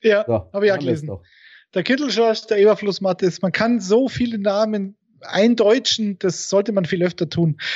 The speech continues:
Speaker 1: Ähm, ja, ich glaub, die Bears versuchen halt so ein bisschen Lovie Smith zwei Punkt null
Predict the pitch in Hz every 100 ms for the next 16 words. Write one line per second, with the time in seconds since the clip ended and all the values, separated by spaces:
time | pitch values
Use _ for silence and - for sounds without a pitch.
0 | - - - 180 170 165 156 151 _ -
1 | - - - - 151 165 196 349 185 220
2 | 220 208 190 220 - 208 180 226 202 202
3 | 202 202 190 208 - 202 190 185 214 226
4 | - - 202 226 - - - 214 214 202
5 | 170 208 233 226